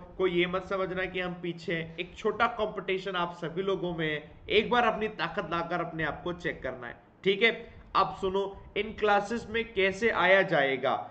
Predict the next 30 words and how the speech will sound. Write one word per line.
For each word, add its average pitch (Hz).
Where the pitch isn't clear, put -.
Very 202
simple 208
step, 196
मैं 180
आपको 175
simple 185
step 190
बता 151
देता 156
हूँ। 151
Class 170
में 196
कैसे 185
आओगे? 185
आप 185
Unacademy 196
learning 196
app 190
download 175
करना, 123
ठीक 175
है, 214
Install 196
करना, 214
goal 196
choose 196
करेंगे 190
आप 185
bank 143
exam। 120